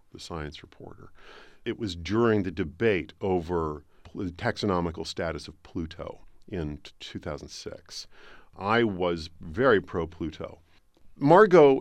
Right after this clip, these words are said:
insisted that she knew about my f-, strong pro-Pluto feelings, and she insisted, "You should write something about this." She thought I should write it and got me to do it, and I sent it to the New York Times, and they published it. And for about twelve hours,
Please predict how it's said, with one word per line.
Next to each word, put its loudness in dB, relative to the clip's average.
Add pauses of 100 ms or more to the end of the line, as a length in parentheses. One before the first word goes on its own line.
insisted 4
that 4
she 6
knew 8
about 4
my 2
f-, -6
strong 2
pro-Pluto 0
feelings, -4
and -8
she -6
insisted, -4
"You 2
should -2
write 2
something -6
about -8
this." -14 (320)
She -4
thought 0
I -2
should -8
write -2
it -8 (280)
and -12 (520)
got 2
me -4
to -6
do -2
it, -4
and -6 (280)
I -8
sent -10
it -14
to -12
the -10
New -8
York -6
Times, -8
and -6
they -4
published -4
it. -12
And -20
for -8
about -8
twelve -6
hours, -6